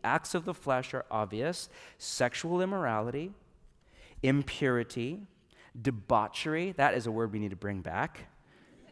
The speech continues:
It's like alcohol, too much of it, and everything that comes with that environment. "Idolatry and witchcraft, hatred, discord." But this, by the way, just reads like the morning news. "Jealousy," this reads like The Office,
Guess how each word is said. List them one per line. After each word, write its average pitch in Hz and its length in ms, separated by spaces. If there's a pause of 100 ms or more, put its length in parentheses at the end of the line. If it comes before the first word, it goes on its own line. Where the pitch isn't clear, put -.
It's - 120
like 123 320
alcohol, 147 580
too 147 200
much 139 200
of 127 120
it, 131 160
and 113 120
everything 120 360
that 120 100
comes 120 340
with 113 220
that 104 160
environment. 113 680 (760)
"Idolatry 151 1120
and 117 200
witchcraft, 143 840 (400)
hatred, 196 720 (1300)
discord." 196 840 (120)
But - 100
this, 170 220
by 156 200
the 135 80
way, 123 120
just 117 180
reads 123 220
like 113 160
the 120 80
morning 110 340
news. 107 540 (560)
"Jealousy," 170 880
this - 220
reads 123 180
like 120 160
The 113 140
Office, 107 580